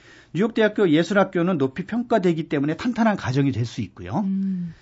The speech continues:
Speaker 1: 그리고 사회 규범의 한계를 밀어붙인다는 것은 훌륭한 공연 예술가를 판가름하는 적절한 기준일 수도 있고 아닐 수도 있기
Speaker 2: 음.
Speaker 1: 때문에 취약하지만 뭐 보충하면 탄탄해질 수 있고요.
Speaker 2: 음, 네.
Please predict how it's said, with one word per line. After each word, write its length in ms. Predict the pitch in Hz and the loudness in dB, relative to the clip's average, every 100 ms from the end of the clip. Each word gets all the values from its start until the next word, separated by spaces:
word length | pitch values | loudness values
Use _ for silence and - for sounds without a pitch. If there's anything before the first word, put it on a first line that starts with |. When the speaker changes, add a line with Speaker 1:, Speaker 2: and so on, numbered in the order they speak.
| _ | _
Speaker 1:
그리고 260 | - 135 151 | 0 2 2
사회 300 | 165 240 247 | 0 4 4
규범의 340 | 220 170 185 190 | 4 2 4 2
한계를 400 | 226 240 220 220 | 2 2 4 4
밀어붙인다는 720 | 135 175 170 - - 180 165 | 4 4 4 -2 0 4 4
것은 400 | 151 139 214 320 - - - | 2 2 2 0 -4 -20 -20
훌륭한 380 | - 269 277 269 | 4 6 8 8
공연 320 | - 156 208 | 6 4 4
예술가를 800 | 170 147 180 175 165 160 156 180 180 | 4 4 2 4 4 6 4 2 0
판가름하는 840 | - 240 233 220 190 190 180 135 | 0 2 4 4 4 2 0 -2
적절한 480 | - - 226 226 208 | -6 -2 4 4 4
기준일 540 | - 131 196 226 202 | 0 -2 4 4 4
수도 680 | 180 - - - 202 196 254 | 0 -8 -12 -6 -4 0 0
있고 320 | 233 240 - | 0 2 4
아닐 160 | 220 160 | 6 6
수도 180 | 190 190 | 4 2
있기 200 | 185 165 | 0 0
Speaker 2:
음. 60 | 170 | 0
Speaker 1:
때문에 500 | 143 123 196 151 151 - - - - - | 2 2 2 0 -6 -16 -20 -20 -20 -8
취약하지만 800 | - 269 269 247 214 202 262 285 | 4 4 4 2 4 6 6 6
뭐 120 | 143 | 0
보충하면 760 | - 160 - 190 160 190 226 - | 0 -2 0 0 2 2 0 -6
탄탄해질 500 | - 226 196 196 139 | -8 -4 0 0 0
수 160 | 123 - | -4 -4
있고요. 440 | 156 139 175 92 131 | -6 -2 -2 2 2
Speaker 2:
음, 60 | |
네. 340 | 165 151 175 | 2 -2 -8